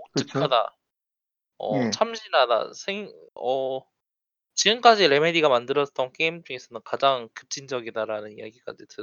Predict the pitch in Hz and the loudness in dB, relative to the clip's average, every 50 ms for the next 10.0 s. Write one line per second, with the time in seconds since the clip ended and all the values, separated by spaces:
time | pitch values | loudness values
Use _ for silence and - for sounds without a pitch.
0 | 107 _ _ _ _ _ - 117 113 113 107 101 - - _ _ 110 104 - 139 | -16 _ _ _ _ _ -18 -18 -12 -12 -12 -14 -14 -20 _ _ -12 -10 -6 -4
1 | 127 120 117 117 113 113 113 113 117 117 _ _ _ _ _ _ _ _ _ _ | -2 -2 0 0 0 0 -2 -2 -4 -8 _ _ _ _ _ _ _ _ _ _
2 | _ _ _ _ _ _ _ _ _ _ _ _ _ _ - - - - - - | _ _ _ _ _ _ _ _ _ _ _ _ _ _ -20 -20 -20 -18 -20 -20
3 | - - - _ _ _ _ _ _ _ _ _ _ _ _ - 139 135 139 123 | -20 -20 -20 _ _ _ _ _ _ _ _ _ _ _ _ -8 -6 -4 -4 -4
4 | - 135 123 139 139 151 165 160 143 127 131 127 123 120 117 139 170 170 160 143 | -6 0 2 2 4 4 2 0 0 0 0 -2 -2 -4 -4 -6 -6 -6 -6 -6
5 | 117 110 107 104 _ _ _ _ _ _ _ _ _ _ _ _ _ _ _ _ | -8 -8 -10 -14 _ _ _ _ _ _ _ _ _ _ _ _ _ _ _ _
6 | - _ _ _ _ _ _ _ _ _ _ _ _ - 147 139 - _ _ 135 | -20 _ _ _ _ _ _ _ _ _ _ _ _ -6 -6 -6 -6 _ _ -6
7 | 123 120 117 110 110 113 113 110 110 110 113 117 120 113 110 - 107 104 110 - | -4 -4 -4 -4 -4 -4 -4 -2 -2 -2 -2 -2 -2 -4 -4 -8 -14 -16 -16 -16
8 | - _ _ _ _ _ _ _ _ _ - - 175 165 160 165 151 147 127 135 | -20 _ _ _ _ _ _ _ _ _ -8 -8 -8 -6 -4 -4 -4 -4 -4 -8
9 | 123 117 107 - - - 123 123 127 113 - - 113 117 _ _ - 123 123 | -12 -12 -14 -14 -12 -12 -10 -10 -12 -14 -12 -16 -18 -18 _ _ -16 -16 -16